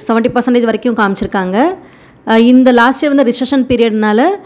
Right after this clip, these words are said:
அவங்க வந்து கரெக்டான details கொடுக்கல. But அவங்களோட வெப்சைட்ல வந்து எந்தெந்த கேண்டிடேட்டுக்கு எந்தெந்த கம்பெனிஸ்ல கிடைச்சிருக்கு அப்படிங்கிறத வந்து அவங்க list அவுட் பண்ணியிருக்காங்க. Up to seven hundred and twelve கேண்டிடேட்ஸ்க்கு வந்து அவங்க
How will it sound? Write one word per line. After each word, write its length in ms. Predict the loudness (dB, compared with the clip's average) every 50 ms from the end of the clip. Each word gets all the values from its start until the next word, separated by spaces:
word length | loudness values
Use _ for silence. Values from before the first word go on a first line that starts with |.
| -18 -20 _ _ _ -4 0 0
அவங்க 300 | 2 2 2 2 0 0 0
வந்து 160 | 0 0 0 0
கரெக்டான 400 | -2 -2 -2 0 0 0 0 0 0
details 320 | 0 0 0 -2 -4 -4 -4 -4
கொடுக்கல. 280 | -4 -2 -2 -2 -2 -2 0 0
But 120 | 0 0 2 2
அவங்களோட 280 | 2 2 2 0 0 0 0
வெப்சைட்ல 420 | -2 -2 0 -2 -2 0 0 0 0 0
வந்து 240 | 0 0 0 0 0 -2 -4 -8 -14 -20 _ _ 0 2
எந்தெந்த 320 | 4 4 4 4 2 2 0 0 -2
கேண்டிடேட்டுக்கு 640 | -2 0 0 0 0 0 0 0 0 -2 -2 -2 -2 0 0 0
எந்தெந்த 300 | 2 2 2 2 0 0 -2
கம்பெனிஸ்ல 420 | -2 -2 -2 -2 -2 -2 -2 -4 -4 -4
கிடைச்சிருக்கு 440 | -6 -6 -6 -6 -6 -4 -2 -2 -2 -2 -2
அப்படிங்கிறத 400 | -2 -2 -2 -2 0 0 0 0 0 0
வந்து 180 | 0 2 2 2 0 0 -2 -2
அவங்க 160 | 0 0 0 -2
list 180 | 0 0 2 0
அவுட் 120 | 0 0 -2
பண்ணியிருக்காங்க. 440 | -4 -4 -4 -4 -4 -4 -2 -2 -2 -2 -2 -2 -6 -12 -20 _ _ -20 -16 -8 -6 -6 -4
Up 80 | -4 -4 -4
to 80 | -2 -2 -2 -2 0 0
seven 200 | 2 4 4 4 4
hundred 180 | 4 2 2 0
and 60 | 0 0
twelve 180 | -2 -2 -2 -2 -2
கேண்டிடேட்ஸ்க்கு 520 | -2 -2 0 0 0 0 -2 -4 -6 -6 -4 -2
வந்து 180 | -2 -2 -2 -2 -4 -8 -12 -20 -20 _ _ _ -2
அவங்க 160 | 0 2 2